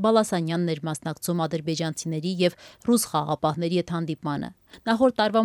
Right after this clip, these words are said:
մարտին, երբ ադրբեջանցիներն առաջին անգամ խափանել էին Արցախի գազամատակարարումը,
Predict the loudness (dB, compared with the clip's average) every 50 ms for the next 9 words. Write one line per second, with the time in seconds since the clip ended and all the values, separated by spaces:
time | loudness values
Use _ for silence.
0 | 4 4 4 2 0 0 0 0 0 -2 -4 -4 -6 -4 -2 -2 0 0 0 0
1 | 0 0 -2 -2 -2 -2 0 0 0 0 2 2 0 0 0 0 0 0 -2 -2
2 | -2 -4 -2 -2 -2 -2 -2 -2 -2 0 0 0 0 0 0 -2 -2 -4 -4 -4
3 | -4 -4 -4 -6 -6 -4 -2 -2 -2 -2 -2 -2 -2 -2 -2 -2 -2 2 2 2
4 | 4 4 6 4 4